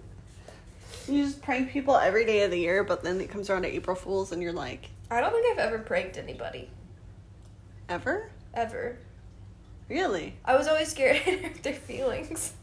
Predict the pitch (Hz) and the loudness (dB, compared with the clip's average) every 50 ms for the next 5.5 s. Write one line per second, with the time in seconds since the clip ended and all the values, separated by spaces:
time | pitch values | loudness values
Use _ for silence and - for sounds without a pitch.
0 | - - - 214 190 - 262 - - - - - - - - - - - - - | -16 -12 -8 -6 2 2 2 2 2 -6 -12 -14 -16 -16 -18 -18 -18 -18 -18 -18
1 | - - - - - - 233 302 349 330 269 262 269 269 285 - - 175 202 226 | -18 -18 -18 -18 2 6 6 6 8 6 6 4 4 4 2 4 6 6 6 6
2 | 254 240 202 190 202 196 - 226 233 240 240 226 - 269 240 247 254 247 - - | 6 4 2 0 -2 -4 -2 0 0 0 0 -2 0 2 2 2 0 -2 -6 -10
3 | 220 220 233 220 214 214 202 196 196 196 196 196 202 214 202 185 185 185 185 185 | -10 -10 -8 -8 -6 -6 -6 -6 -6 -4 -4 -4 -4 -4 -2 -4 -2 -2 -4 -4
4 | 185 180 170 170 - - 175 165 175 - - 208 226 226 226 220 208 196 170 165 | -4 -6 -8 -8 -8 -10 -8 -8 -8 -8 -8 -6 -4 -2 0 2 4 2 2 0
5 | 180 - - - - - 185 160 131 160 | -2 -6 -8 -10 -6 -4 -2 -2 -2 -4